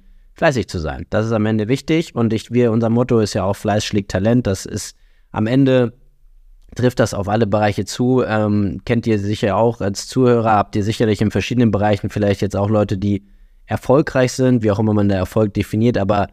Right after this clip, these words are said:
ähm, die letztendlich erfolgreich sind, obwohl sie wahrscheinlich nicht die Besten darin sind. Also, obwohl sie einfach oder weil sie letztendlich einfach, und dann könnte man jetzt von Glück sprechen, von der, dem richtigen Zeitpunkt,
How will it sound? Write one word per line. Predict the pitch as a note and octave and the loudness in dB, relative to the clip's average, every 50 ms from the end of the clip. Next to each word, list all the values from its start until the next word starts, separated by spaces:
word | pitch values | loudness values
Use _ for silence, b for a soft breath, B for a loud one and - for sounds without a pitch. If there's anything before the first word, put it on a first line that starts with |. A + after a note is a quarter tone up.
| _ _ _ _ _ _ _ - | _ _ _ _ _ _ _ -6
ähm, | A#2 G#2+ G#2+ G#2 G#2 G2+ G2+ F#2+ - | -4 -2 0 2 2 0 0 -2 -4
die | G2+ G2 A#2 B2 | -2 2 2 4
letztendlich | A#2+ A#2+ A2 - - A#2 A2+ G#2+ F#2+ D2 | 4 2 0 0 -2 -2 -2 -2 -2 -4
erfolgreich | G#2 - - B2+ C#3+ D#3 - D#3 D3 C#3 - | -6 -2 2 2 2 2 2 0 -2 0 0
sind, | - C3+ B2 A2+ | 0 0 0 0
obwohl | G#2 G#2 A#2 A#2+ B2+ | 0 0 2 2 2
sie | B2 B2 A2 | 2 2 0
wahrscheinlich | A2+ G#2 - B2 A#2 A#2+ A#2+ - | 0 0 0 0 0 0 0 0
nicht | C3 A#2 - - | -2 -4 0 -2
die | C3+ | 0
Besten | A#2+ C#3 C#3+ - - - - A2+ G2+ | 2 2 0 0 -2 -6 -4 -2 0
darin | F#2 F2+ E2+ E2+ F2+ F2 E2+ | 0 0 0 -2 -2 -4 -2
sind. | D#2+ F#2 F#2 E2+ E2+ D#2 D2+ _ _ _ _ _ _ _ _ | -2 0 0 0 0 -2 -6 _ _ _ _ _ _ _ _
Also, | - F#2+ G#2 G#2+ A2 A2 A2 G2+ - _ _ _ _ _ _ _ _ - | -2 0 0 2 2 2 2 0 -2 _ _ _ _ _ _ _ _ -2
obwohl | - B2 G#2+ A2 A#2+ C3 C#3+ D3 | 0 0 0 2 2 2 2 2
sie | C3+ C3+ C3+ - | 2 2 2 2
einfach | - - A#3 C3 C#3+ - - C#3+ C3 | 2 0 0 0 0 2 0 0 0
oder | B2 G#2+ G2 F#2 F2+ | 2 0 0 0 0
weil | G2 A2 B2 C#3+ D3 C#3+ | 0 2 4 2 2 2
sie | B2+ B2 B2+ B2+ | 0 0 0 2
letztendlich | A2+ A#2 A2 - - - G#2+ A2+ G2+ G#2+ G2+ - | 2 2 0 -2 -2 -4 -2 0 0 0 -2 -2
einfach, | - G2+ A2 A#2 - - B2+ A#2+ B2+ B2+ B2 _ - | -2 0 0 -2 0 0 0 0 0 0 -4 _ -6
und | G#2 G2 G2 | -2 0 2
dann | G2 G2 | 2 0
könnte | - - G2 G#2+ | 0 -2 -2 0
man | G2 G2 F#2+ | 0 0 0
jetzt | F#2 F#2 - | 0 -2 -4
von | - F#2+ E2+ D#2 | -4 -4 -2 0
Glück | - A#2+ A#2 - | 2 0 0 0
sprechen, | - - - - G#2 G2+ F#2+ - A2 G#2 G2+ G2+ F#2+ | -4 -8 -4 0 0 0 0 0 -2 0 0 0 -2
von | - - E2+ E2+ E2 | -2 -2 -2 -2 0
der, | E2 E2+ D#2+ E2+ F2+ F#2 | -2 -2 -2 -2 -2 -2
dem | E2+ F#2+ F#2 F#2+ | -2 -2 -2 0
richtigen | G#2 G#2+ - - G#2 G#2+ G2 | 0 0 0 -2 -4 -4 -4
Zeitpunkt, | - - C3+ A#2+ B2 A#2+ - - - A#2 A2 A2 A2 G#2 - | -2 -2 0 0 0 0 -2 -2 -2 0 0 2 0 -2 -4